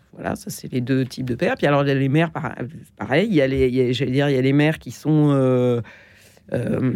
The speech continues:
qui sont, euh, dans une hyper, dans un hyper contrôle, pareil, enfin, je dirais l'équivalent du père, mais peut-être en moins, euh, en moins, en moins violent, mais, mais qui sont dans un hyper contrôle et ça n'aide pas. Ou alors, il y a les mères qui, euh,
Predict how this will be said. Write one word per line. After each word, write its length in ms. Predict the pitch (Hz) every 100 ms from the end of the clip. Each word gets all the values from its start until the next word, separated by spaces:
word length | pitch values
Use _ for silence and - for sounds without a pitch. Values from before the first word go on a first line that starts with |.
| - - 135 143 -
qui 120 | 175
sont, 220 | 160 - 175 185 185
euh, 360 | 151 139 135 147
dans 200 | 135 151
une 180 | 131 160
hyper, 260 | 160 -
dans 220 | - 151 151
un 80 |
hyper 280 | 156 160 160
contrôle, 560 | - 160 - 165 170 175
pareil, 440 | 160 139 139 151 139
enfin, 460 | 151 131 131 127 127 - _
je 80 | -
dirais 200 | 135 147
l'équivalent 480 | 151 139 151 156 160
du 140 | 151 160
père, 220 | 170 160
mais 180 | 139 135
peut-être 240 | - 143
en 100 | 147
moins, 380 | 151 156 160 156
euh, 280 | 139 131 131
en 100 | 139
moins, 200 | 147 -
en 120 | 143
moins 360 | 147 147 147 135
violent, 420 | 135 147 160 160
mais, 220 | 135 127
mais 140 | 117
qui 160 | 127 -
sont 240 | - 165 160
dans 220 | 139 139
un 60 | 135
hyper 320 | 135 - 147
contrôle 460 | - 151 - 156 147
et 100 | 131
ça 140 | -
n'aide 260 | 117 123 120
pas. 320 | - 185 -
Ou 120 | - 151
alors, 220 | 151 190
il 60 |
y 20 | 147
a 40 |
les 120 | 131
mères 340 | 135 170 202 -
qui, 280 | 170 180
euh, 260 | 165 143 139